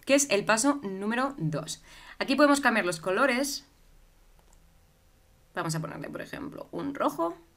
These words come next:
o rosita. Y podemos ponerle, eh, colores en sombra. ¿Veis? Que vaya más degradado. En diagonal,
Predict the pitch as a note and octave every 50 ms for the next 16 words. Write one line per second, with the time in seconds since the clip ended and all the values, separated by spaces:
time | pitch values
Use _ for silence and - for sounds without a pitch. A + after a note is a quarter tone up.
0 | _ - - - C3+ - - - - - B3+ C#4 C#4 - - - - - - -
1 | _ _ _ _ _ _ _ _ _ _ _ _ _ _ _ _ _ _ _ _
2 | _ _ _ _ _ _ _ _ _ - C#4+ E4 - - C#4 C4+ C#4 C#4+ D#4 D4
3 | D4 - A3+ G#3+ G#3 G#3 G#3 G#3 G#3 G#3+ G#3+ A3 - - - F#3+ F3+ F3+ F3 E3+
4 | F3 E3+ D#3+ - - - G3 F#3 F3+ F3+ D#3+ D#3+ D#3+ D#3+ E3 D#3+ - C#4 D4 D4+
5 | C#4+ C4 B3+ C4+ C#4+ C#4 - - _ _ _ _ _ _ _ _ _ _ _ _
6 | _ _ _ _ _ _ _ _ _ _ _ _ _ _ _ _ _ _ _ _
7 | _ _ _ _ - - - _ _ _ _ _ _ _ _ _ _ _ _ _
8 | _ _ _ _ _ _ _ _ _ _ _ - - - F3 G#3+ A3+ G#3+ C4+ C4+
9 | - G#3 F#3 F3+ F#3+ G3 G3 F#3 F#3+ F#3+ F#3 F3+ F3 D#3+ D#3+ - E3 F3+ F3+ E3+
10 | E3 D#3+ D#3+ D#3+ D#3+ G3+ B3+ C4 A3 A3+ A#3+ C4 C4+ C4 - - - _ _ _
11 | _ _ _ _ _ _ _ _ _ _ _ _ - F#3 F#3 E3 D#3 D3+ D3+ D#3
12 | D#3 D#3 F#3 G#3 A3 A3 G#3+ G#3+ G#3+ G#3+ A3 A3 A3 G#3+ G#3+ -